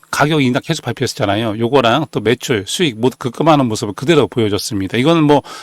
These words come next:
예상했던 일이었어요. 그래서 실적 보면은 매출이 이백십삼억 달러로 전년 동기 대비 구 프로 감소했다고 하고, 이게 이천십이 년 이후에 분기 단위로 최대 감소폭 기록했다 하더라고요. 덩달아서 주당 순이익도 역시 사십오 센트로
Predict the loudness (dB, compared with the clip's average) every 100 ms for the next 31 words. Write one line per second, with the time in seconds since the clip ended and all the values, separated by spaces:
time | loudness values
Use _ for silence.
0 | 0 2 2 -2 0 0 2 -2 -4 -8
1 | -6 -6 -4 -2 -2 0 0 0 2 0
2 | -2 -6 -18 -20 -20 -20 -6 2 2 2
3 | 0 2 2 2 0 -2 2 2 2 2
4 | 2 2 0 2 4 4 2 0 2 0
5 | 0 -2 -4 -8 0 2 2 2 0 0
6 | 0 0 2 0 0 _ -20 -20 -20 _
7 | -4 0 0 2 2 2 0 4 4 4
8 | 4 2 2 -2 -4 0 2 2 2 4
9 | 4 0 -2 0 0 -2 -4 -12 -6 -6
10 | -4 -6 -2 -2 0 -4 -4 -6 -10 _
11 | -20 _ -2 2 6 6 6 4 0 -4
12 | -18 -12 -6 4 6 6 2 2 2 2
13 | 2 2 0 -2 0 2 2 2 0 4
14 | 2 2 2 4 4